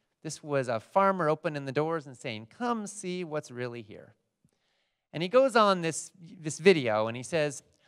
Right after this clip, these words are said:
"I'm no psychologist, but I'll tell you what, these birds aren't happy. I'm not a vet, but I'll tell you something else, they're not healthy." And he shows all that's going on,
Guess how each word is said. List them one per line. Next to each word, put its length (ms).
"I'm 120
no 120
psychologist, 800
but 80
I'll 60
tell 160
you 120
what, 240
these 140
birds 240
aren't 160
happy. 340
I'm 140
not 180
a 80
vet, 480
but 120
I'll 80
tell 120
you 80
something 320
else, 240
they're 140
not 220
healthy." 420
And 140
he 80
shows 420
all 220
that's 180
going 380
on, 300